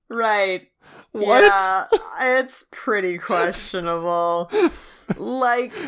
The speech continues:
Speaker 1: apparently there's just some sort of sewer network that connects all of Sunnydale.
Speaker 2: Oh, God, it's so good. I love it.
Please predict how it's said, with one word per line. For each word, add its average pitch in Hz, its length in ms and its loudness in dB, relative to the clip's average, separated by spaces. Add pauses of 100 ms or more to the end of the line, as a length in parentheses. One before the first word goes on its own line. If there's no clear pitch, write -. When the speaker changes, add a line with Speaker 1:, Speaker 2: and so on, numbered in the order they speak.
(260)
Speaker 1:
apparently 320 640 2
there's 294 300 0
just 254 260 -6
some 240 160 -4
sort 254 200 0
of 196 120 -10
sewer 202 420 -2
network 214 460 -2
that 190 180 -4
connects 190 460 0 (180)
all 196 220 2 (100)
of 240 100 0
Sunnydale. 165 920 -4 (580)
Speaker 2:
Oh, 226 1160 2
God, 175 360 2
it's 170 240 0
so 170 240 2
good. 143 400 2
I 147 140 0
love 143 300 2
it. 117 200 2